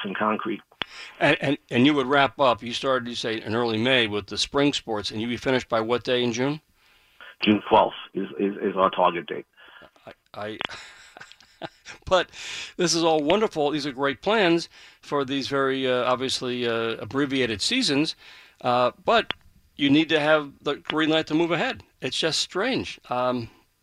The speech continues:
Speaker 2: so, I mean, I, I, what, <laughs> what happens tomorrow? Are you gonna go back and, and once again make another round of calls and emails?
Speaker 1: Our superintendents, um,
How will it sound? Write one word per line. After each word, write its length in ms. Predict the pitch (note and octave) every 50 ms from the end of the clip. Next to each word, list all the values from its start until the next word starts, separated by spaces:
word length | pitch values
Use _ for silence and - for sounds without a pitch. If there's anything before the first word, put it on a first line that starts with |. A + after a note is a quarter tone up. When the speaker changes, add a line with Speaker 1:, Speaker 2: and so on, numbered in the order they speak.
| _ _ _ _ -
Speaker 2:
so, 200 | - F#3 D#3+ -
I 80 | D#3+
mean, 140 | D#3+ D#3+ C#3
I, 120 | D3+ D3+ -
I, 60 | E3+
what, 600 | D3+ D3+ - - C3+ E3 - - - - D#3+ - - - - -
<laughs> 180 | - - - -
what 200 | - C#3+ E3 F3
happens 340 | F3+ F3+ - F3 E3 -
tomorrow? 420 | - D#3 C#3+ C#3+ E3 G#3+ G3+ D3+ A2
Are 80 | G2+
you 120 | A2 B2 B2
gonna 220 | C3 C#3 C3+ C3+ B2
go 140 | B2+ C#3
back 340 | B2+ C3+ C#3+ D3 C#3+ - -
and, 200 | C#3+ C3 C3 - -
and 260 | C#3 C3+ C3+ C3 - - - - - - - _
once 240 | - B2+ C#3 C3 D3+
again 320 | D3 C3+ D3 D3+ D3+ D3+
make 160 | D3 D3 -
another 220 | C#3 C3+ D3 D3 C3+
round 280 | C3+ C#3 C#3+ D3+ D3
of 100 | C3+ A#2
calls 420 | - - C3+ C3+ C#3+ D#3 F3 D#3 C#3
and 100 | A#2+ A#2+
emails? 460 | A#2+ C3+ D3 D3+ D#3 F3+ G#3+ A3 - - _ _ _ _ _ _ _ _ _ _ _ _ _ _ _ - - - - - _ -
Speaker 1:
Our 180 | A#2+ C3+ D#3 - -
superintendents, 920 | E3 D#3+ - - C#3 C3 B2+ A2+ - - C3+ B2 A#2 A2+ A2 G2+ G2+ - - - _ -
um, 480 | G#2 G#2 G#2 G2+ G2 G2 G2+ G2+ -